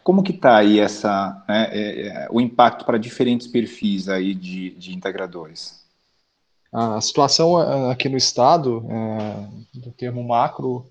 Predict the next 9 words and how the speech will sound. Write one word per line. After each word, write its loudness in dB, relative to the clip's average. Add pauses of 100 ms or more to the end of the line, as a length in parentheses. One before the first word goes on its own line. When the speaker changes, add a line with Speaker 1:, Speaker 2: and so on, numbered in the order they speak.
Speaker 2:
eh, -10 (180)
com-, -8
não -8
tá -4
muito -6
diferente -4
do -8
que -8 (240)
a, -8